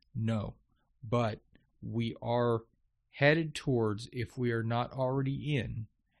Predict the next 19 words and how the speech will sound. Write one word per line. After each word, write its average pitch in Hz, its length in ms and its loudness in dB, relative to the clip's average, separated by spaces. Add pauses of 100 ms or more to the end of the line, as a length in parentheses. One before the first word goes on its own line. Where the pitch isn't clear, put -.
(140)
a 110 100 -2
form 123 520 -4
of 107 180 -8
civil 143 380 -2
war, 120 540 0 (520)
civil 147 380 -2
conflict - 720 -6 (400)
that 123 260 0 (120)
is 120 260 -2 (180)
new 127 600 0 (280)
to - 120 -6
the 107 80 -6
population 104 840 -6 (400)
and 113 300 -2 (200)
not 120 320 -2
recognizable, 117 1120 -4 (380)
uh, 113 100 -4
by 104 200 -4
many. 110 500 0